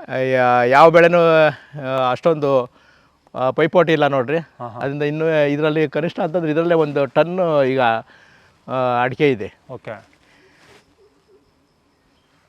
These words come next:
Speaker 2: ಇಲ್ಲಿ ಯಾವ್ದು ಪೈಪೋಟಿ, ಆ,
Speaker 1: ಯಾವ್ದು
Speaker 2: ಇರ್ಬಾರ್ದು
Speaker 1: ಇಲ್ಲ, ಬರೇ
Speaker 2: ಅಂತಾನೆ
Speaker 1: ಒಂದೇ ಬೆಳೆ ಇರೋದ್ರಿಂದ ವ-
Speaker 2: ಇದು ಒಂದೇ ಬೆಳೆ ಇರ್ಬೇಕು ಅಂತಾನೆ ಹಾಕಿದಿರಲ್ವಾ?
Speaker 1: ಹ್ಮ್, ಹ್ಮ್, ಹ್ಮ್.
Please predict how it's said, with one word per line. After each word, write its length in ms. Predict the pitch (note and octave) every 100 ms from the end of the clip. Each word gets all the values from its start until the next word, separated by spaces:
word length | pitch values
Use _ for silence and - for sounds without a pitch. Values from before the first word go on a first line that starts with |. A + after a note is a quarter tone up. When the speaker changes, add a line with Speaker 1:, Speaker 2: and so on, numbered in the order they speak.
| _ _ _ _ _ _ _ _ _ _ _ _ _ -
Speaker 2:
ಇಲ್ಲಿ 160 | C#3
ಯಾವ್ದು 220 | C#3+ D3+ D#3+
ಪೈಪೋಟಿ, 520 | D3+ D#3+ F3 D#3+ G#3
ಆ, 0 |
Speaker 1:
ಯಾವ್ದು 920 | - _ _ _ C#3+ C3+ B2+ B2+ B2
Speaker 2:
ಇರ್ಬಾರ್ದು 340 | B2 D3+ F#3+ F#3+
Speaker 1:
ಇಲ್ಲ, 160 | -
ಬರೇ 180 | - F3+
Speaker 2:
ಅಂತಾನೆ 20 |
Speaker 1:
ಒಂದೇ 280 | F3+ F3 G3
ಬೆಳೆ 200 | F#3 F3
ಇರೋದ್ರಿಂದ 320 | F3 E3+ F3+
ವ- 220 | G3 D3+ D3+
Speaker 2:
ಇದು 80 | D#3+
ಒಂದೇ 200 | F#3+ A#3
ಬೆಳೆ 200 | A3 G#3
ಇರ್ಬೇಕು 320 | G3+ A3 A3
ಅಂತಾನೆ 220 | G#3+ A3+
ಹಾಕಿದಿರಲ್ವಾ? 540 | G#3 G3 F#3 E3+ D#3+
Speaker 1:
ಹ್ಮ್, 140 | E3+ E3
ಹ್ಮ್, 320 | E3+ D#3 D#3
ಹ್ಮ್. 100 | G#2+